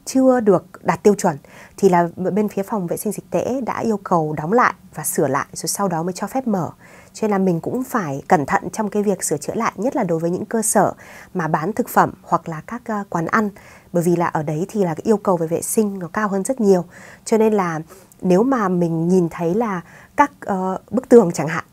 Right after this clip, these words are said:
nó đang có, đang trong tình trạng là, ờ, bị, ờ, bị lở hoặc là nói chung là đã bị nước ngấm vào, ờ, thì không,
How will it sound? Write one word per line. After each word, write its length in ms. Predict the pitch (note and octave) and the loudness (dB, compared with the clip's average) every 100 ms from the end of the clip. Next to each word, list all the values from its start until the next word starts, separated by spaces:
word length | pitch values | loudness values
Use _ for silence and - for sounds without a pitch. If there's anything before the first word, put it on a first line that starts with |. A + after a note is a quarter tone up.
| - - | -20 -8
nó 80 | F#3 | -4
đang 260 | G3 A3 G#3 | -2 -2 -2
có, 480 | - E3+ D#3+ E3+ - | -2 -2 -2 -4 -2
đang 160 | A3 | 0
trong 160 | G#3+ G#3+ | 0 -2
tình 200 | - E3+ | -2 -4
trạng 300 | - G#3 - | 0 0 0
là, 320 | E3 E3 D#3 D#3+ - - - - | -4 -2 -4 -6 -10 -20 -20 -12
ờ, 340 | F#3+ F3 E3+ E3 | -4 -2 -2 -2
bị, 260 | F3 F3+ | -4 -4
ờ, 380 | - F3 E3+ E3+ - | -2 -2 -2 -6 -6
bị 120 | F#3 | -2
lở 380 | G#3 F#3+ D#3 C#3 | 2 4 4 0
hoặc 200 | C#3 D#3+ | -6 -6
là 320 | D#3+ D#3+ D3+ E3+ - | -4 -4 -8 -12 -10
nói 140 | F3+ | -8
chung 200 | F3+ G3+ | -6 -4
là 60 | F3+ - | -4 -2
đã 100 | - | 0
bị 160 | G#3+ - | 0 -2
nước 300 | F#3+ A3+ D4+ | 0 0 0
ngấm 200 | A3+ E3+ | 2 2
vào, 320 | G3 A#3 F3 D3 - - - - | 2 2 0 -6 -18 -20 -20 -8
ờ, 200 | F#3 E3+ | -4 -4
thì 240 | - G3 E3 | -2 -2 -2
không, 520 | - - A#3 A#3 A3+ | -2 0 2 2 -2